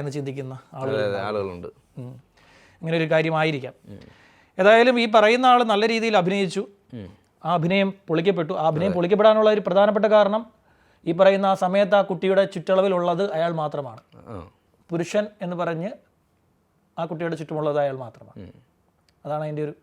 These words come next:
Speaker 1: പ്രധാനപ്പെട്ട പ്രശ്നം. അപ്പോൾ ഏതായാലും ഈ വിഷയം ഇതിങ്ങനെ മുന്നോട്ട് പോകും. ഏതായാലും പോലീസ് തെളിവുണ്ടാക്കും.
Speaker 2: ഉം.
Speaker 1: കിട്ടിയില്ലെങ്കിൽ പോലീസ് തെളിവുണ്ടാക്കും.
Speaker 2: തെളിവുണ്ടാക്കും.
Speaker 1: ഉണ്ടാക്കണം.
Speaker 2: ഉം.
Speaker 1: ഉം. കിട്ടാത്ത ഇങ്ങനെയുള്ള കാര്യങ്ങൾ വ്യക്തമാണ്. വളരെ വ്യക്തത
Speaker 2: അത്ര
Speaker 1: കാര്യങ്ങൾക്ക്
Speaker 2: കാര്യം
Speaker 1: വന്നു കഴിഞ്ഞു.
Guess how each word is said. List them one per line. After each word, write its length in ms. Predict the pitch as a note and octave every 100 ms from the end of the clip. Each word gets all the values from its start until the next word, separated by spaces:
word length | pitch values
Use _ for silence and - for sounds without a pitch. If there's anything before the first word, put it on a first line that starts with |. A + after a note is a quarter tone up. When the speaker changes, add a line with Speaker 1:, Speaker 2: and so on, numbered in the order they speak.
| _
Speaker 1:
പ്രധാനപ്പെട്ട 400 | D3 C#3+ C#3+ C3+ B2+
പ്രശ്നം. 220 | A#2+ - _ _ _ _ _ _ _ _ _
അപ്പോൾ 140 | F3
ഏതായാലും 220 | F#3+ G#3+ A3+
ഈ 40 | G#3
വിഷയം 200 | A#3 A#3
ഇതിങ്ങനെ 280 | A3+ A3 A3+ A3+
മുന്നോട്ട് 240 | F3 G3 F#3+
പോകും. 100 | E3+
ഏതായാലും 200 | G3 A#3 A3
പോലീസ് 260 | A3 D4 C#4
തെളിവുണ്ടാക്കും. 520 | A3 A3+ E3+ B2+ - _ -
Speaker 2:
ഉം. 100 | F#2+ G#2+ _ _ _ _ _ _ _ _ _ _ _ G#3+
Speaker 1:
കിട്ടിയില്ലെങ്കിൽ 500 | G3+ D#4+ C#4 B3 F#3
പോലീസ് 180 | D#3+ D3
തെളിവുണ്ടാക്കും. 400 | B2 G2+ - - -
Speaker 2:
തെളിവുണ്ടാക്കും. 500 | G#2 F2 E2+ E2+ _ _ _ _ _ _ _ _ _ F3
Speaker 1:
ഉണ്ടാക്കണം. 360 | G#3+ G#3+ C3+ - C#3
Speaker 2:
ഉം. 100 | G2+ E2+ _ C3
Speaker 1:
ഉം. 80 | A#2 _ _ D#3+
കിട്ടാത്ത 360 | - A#3 A3+ A#3
ഇങ്ങനെയുള്ള 380 | G#3+ A#3 A#3 A3+ G#3+ G3
കാര്യങ്ങൾ 300 | F#3+ A3+ B3+ A3
വ്യക്തമാണ്. 460 | G#3 A#3+ F#3 G#2+ - _ _ _ D#3
വളരെ 180 | G#3 B3
വ്യക്തത 260 | G#3+ A#3+ A#3+
Speaker 2:
അത്ര 100 | A3
Speaker 1:
കാര്യങ്ങൾക്ക് 340 | G#3+ A3+ A3+
Speaker 2:
കാര്യം 60 | G#3
Speaker 1:
വന്നു 140 | G3 G3+
കഴിഞ്ഞു. 240 | B2+ G#2+